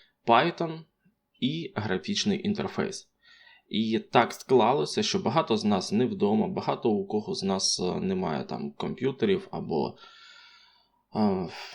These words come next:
немає, скажімо так, е, своїх домашніх комп'ютерів, де ми могли б з вами працювати з-, саме з-, вивчати інтерфейс. Навчити, власне, азам програмування на мові, е, Python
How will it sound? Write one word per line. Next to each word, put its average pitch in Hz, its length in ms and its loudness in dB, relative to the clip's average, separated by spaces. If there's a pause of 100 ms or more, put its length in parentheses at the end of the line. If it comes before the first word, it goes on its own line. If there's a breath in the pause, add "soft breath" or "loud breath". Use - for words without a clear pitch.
(140)
немає, 104 440 6
скажімо 104 460 2
так, 98 380 -2
е, 92 360 2 (240 loud breath)
своїх 117 420 4
домашніх 127 560 4
комп'ютерів, 127 680 4
де 196 100 2
ми 95 120 2
могли 107 380 0
б 123 80 -6
з 101 80 -8
вами 101 280 2
працювати 98 680 -2
з-, - 240 -6
саме 92 340 0
з-, - 340 -8
вивчати - 360 0
інтерфейс. - 760 -2 (100)
Навчити, 160 340 2
власне, 123 680 2 (260)
азам 113 640 4
програмування 101 840 2
на 92 100 0
мові, 87 360 0
е, - 120 -6 (800 loud breath)
Python 185 520 4